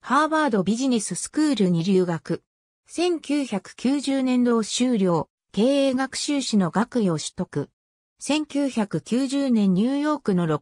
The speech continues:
クフェラー家、投資会社に入社。シュローダーベンチャーズ、東京事務所出向を経て、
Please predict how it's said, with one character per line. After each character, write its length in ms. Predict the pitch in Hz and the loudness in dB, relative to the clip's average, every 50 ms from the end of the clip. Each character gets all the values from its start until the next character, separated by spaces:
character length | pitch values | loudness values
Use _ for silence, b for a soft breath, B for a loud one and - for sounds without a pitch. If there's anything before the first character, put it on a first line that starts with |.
| _ | _
ク 80 | - - | -18 -8
フ 100 | - 240 | -4 -2
ェ 80 | 226 220 | 0 2
ラ 180 | 214 202 190 170 | 2 2 2 0
ー 20 | |
家、 200 | - 165 147 - _ _ _ _ _ | -2 -6 -6 -6 _ _ _ _ _
投 200 | - 254 294 320 | 0 0 0 0
資 140 | - - 277 | 0 0 0
会 160 | 302 302 285 | 0 0 0
社 160 | - 240 220 | 0 0 0
に 120 | 202 175 | 2 2
入 220 | 156 160 170 185 190 | 2 2 2 2 2
社。 300 | - - 160 151 135 - _ _ _ _ _ _ _ _ _ _ | 0 -2 -4 -4 -6 -8 _ _ _ _ _ _ _ _ _ _
シ 160 | - - 208 | -6 -2 0
ュ 40 | 196 | 2
ロ 160 | 262 285 294 | 2 2 0
ー 20 | 294 | 0
ダ 220 | 277 294 277 277 | 0 0 0 0
ー 20 | 262 | 0
ベ 140 | 254 269 | 0 0
ン 80 | 269 247 | -2 -2
チ 120 | - - | -2 -2
ャ 120 | 185 165 156 | -2 -2 -2
ー 40 | 151 | -4
ズ、 260 | - - - - - _ _ _ _ | -4 -8 -10 -10 -12 _ _ _ _
東 220 | 202 233 285 302 - | 0 0 0 0 -2
京 240 | - 285 277 277 | -2 0 0 0
事 40 | 254 | 0
務 180 | 262 269 277 262 | 0 -2 -2 -4
所 160 | - 262 240 | -2 -4 -4
出 200 | 196 - 226 208 - | -2 -2 -4 -4 -4
向 260 | - 240 220 202 180 | -2 0 2 2 4
を 100 | 160 156 | 2 2
経 140 | 160 160 180 | 0 -2 -4
て、 260 | - - 160 151 - | -2 -2 -4 -4 -4